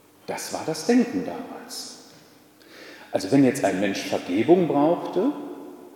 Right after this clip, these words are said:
dann brauchte er den Zugang über die Kirche, die ihm jetzt sagte, "Mach mal deine Taschen auf, jetzt bekommst du Gnade von uns aus diesem Schatz da rein."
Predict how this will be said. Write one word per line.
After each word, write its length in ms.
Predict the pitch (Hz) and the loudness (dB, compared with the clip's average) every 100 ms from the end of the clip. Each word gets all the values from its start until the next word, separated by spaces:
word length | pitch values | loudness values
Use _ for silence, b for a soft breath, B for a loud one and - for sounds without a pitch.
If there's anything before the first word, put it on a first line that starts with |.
| B B B B B - | B B B B B -2
dann 160 | 120 | 0
brauchte 440 | 107 95 165 - - | 2 8 8 10 6
er 80 | 127 | 6
den 200 | 104 95 | 4 0
Zugang 480 | - 120 151 156 | -2 0 4 4
über 200 | 147 143 | 4 4
die 100 | 151 | 4
Kirche, 540 | - - 247 202 - - - - - - | 2 4 4 4 -2 -8 -10 -12 -16 -8
die 80 | 135 | -2
ihm 140 | 127 127 | 4 6
jetzt 200 | 107 - | 6 4
sagte, 480 | 101 - - 208 262 - - - - | 0 -2 2 4 4 -2 -10 -12 -6
"Mach 160 | 110 113 | -4 0
mal 140 | 110 | 2
deine 260 | 98 92 82 | 2 0 -2
Taschen 380 | - - - 95 | -6 -4 -4 0
auf, 220 | 147 196 - | 2 0 -2
jetzt 140 | - | -8
bekommst 520 | - - 95 123 - | -8 -6 -4 -4 -4
du 80 | - | -6
Gnade 480 | 156 170 180 151 - | 0 0 2 2 0
von 240 | - - | -2 -6
uns 540 | - - - - - - - | -6 -8 -10 -14 -14 -16 -10
aus 160 | 82 | -10
diesem 220 | - 113 131 | -8 -6 -6
Schatz 380 | 107 90 - | -6 -8 -8
da 80 | - | -8
rein." 380 | 78 - - - | -8 -10 -14 -16